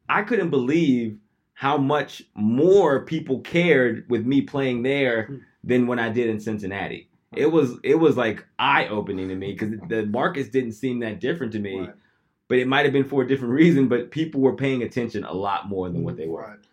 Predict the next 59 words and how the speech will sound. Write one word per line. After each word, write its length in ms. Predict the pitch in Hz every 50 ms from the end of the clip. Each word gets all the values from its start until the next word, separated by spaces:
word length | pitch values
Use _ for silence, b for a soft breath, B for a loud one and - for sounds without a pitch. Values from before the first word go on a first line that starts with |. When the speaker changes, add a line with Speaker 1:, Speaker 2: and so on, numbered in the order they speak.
| - 135 113
Speaker 2:
Right. 80 | 98 _ _
Speaker 3:
What, 220 | - 175 196 - -
what 180 | 185 202 220
was 120 | 233 202 175
it 100 | 185 151
like 240 | 143 143 147 143 -
in, 200 | 127 120 120 -
in 120 | - 117 117
that 180 | 120 117 113
instance 520 | 117 117 113 113 - - 113 107 - - -
where, 360 | 120 113 110 107 107 107 -
you 80 | 143 127
know, 80 | 117 113
so 140 | - 120
you, 160 | 117 110 123 120
you 100 | 107 117
went, 220 | 113 123 123 123 - _ _ _ _ _
stayed 260 | _ - - 147 127 127
in 80 | 123
the 60 | 123
same 240 | - - 127 123 117
state, 500 | 117 - - - 147 127 110 - - _ -
Speaker 1:
Mm-hmm. 420 | 113 110 113 113 110 117 127 127
Speaker 3:
you 40 | 127 123
go 120 | 127 123
to 60 | 117
this 160 | 113 110 - -
new 100 | 127 120
city 280 | 120 - 123 120 113
where 200 | 110 110 110 107 110
w-, 200 | - 117 113 110 120 117 -
they're 180 | 120 117 113 113
known 200 | 113 113 120 120
to 60 | 117 101
be 140 | 98 110
kinda 200 | 104 - 113 107
crazy 460 | 101 - - 123 120 123 107 98 110 107
fans, 420 | - - 117 101 92 95 107 -
Speaker 1:
Yeah. 160 | 104 117 120 113
Speaker 3:
crazy 140 | 95 87 104
enthusiastic 580 | 98 - 117 107 98 110 113 113 - - - -
fans, 300 | - 101 98 101 98 - b b b b b b b b b b
and 160 | 131 123 117
you're 120 | 120 120 113
thrust 400 | - - - 131 127 127 - -
into 260 | 127 120 113 113 113
the 140 | 110 110 110
limelight 440 | 107 110 113 120 117 113 107 101 101
'cause 120 | 104 95
you're 100 | 107 107
in 60 | 104
a 40 | 98
skill 280 | 101 - - 135 131 123
position, 460 | - 120 98 104 95 101 113 117 123 123
Speaker 1:
Yep. 220 | 104 110 110 -
Speaker 3:
high 100 | 107 107
profile 420 | 104 - 120 110 104 - 104 101 104
position. 420 | _ 107 110 113 107 107 98 98 _ _ -
Speaker 1:
Uh-huh. 220 | 92 95 92 90